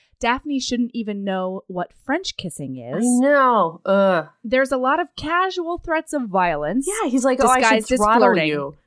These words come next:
Speaker 2: Because you know what
Speaker 1: Yeah.
Speaker 2: smooches are. Come on now.
Speaker 1: Ugh. And then he goes, "You're far too cheeky. Where is your brother? Surely someone should take you in hand."
Speaker 2: Ugh.
Speaker 1: Ugh.
Speaker 2: Ugh.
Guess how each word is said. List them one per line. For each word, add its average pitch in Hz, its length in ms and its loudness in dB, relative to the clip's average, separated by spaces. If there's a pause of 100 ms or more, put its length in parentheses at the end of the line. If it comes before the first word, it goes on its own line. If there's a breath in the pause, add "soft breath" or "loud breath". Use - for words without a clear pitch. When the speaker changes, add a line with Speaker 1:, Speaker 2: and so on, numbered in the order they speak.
Speaker 2:
Because 202 260 0
you 220 80 2
know 226 120 4
what 208 120 6
Speaker 1:
Yeah. 339 80 4
Speaker 2:
smooches 220 500 0
are. 135 360 -6
Come 285 140 0
on 277 160 2
now. 139 320 0
Speaker 1:
Ugh. 302 360 2 (640 loud breath)
And 285 180 0
then 480 80 4 (100)
he 427 80 0
goes, 254 400 -2 (180)
"You're 277 280 0
far 339 340 0
too 320 240 -4
cheeky. 185 720 -8
Where 269 220 0
is 294 140 -2
your 277 120 -2
brother? 175 520 -2 (140)
Surely 285 500 -4
someone 226 400 -2
should 190 280 -6
take - 340 -6
you 220 160 -6
in 196 140 -4
hand." 160 560 -10 (180)
Speaker 2:
Ugh. 247 400 4
Speaker 1:
Ugh. - 80 -4 (200)
Speaker 2:
Ugh. 247 500 -2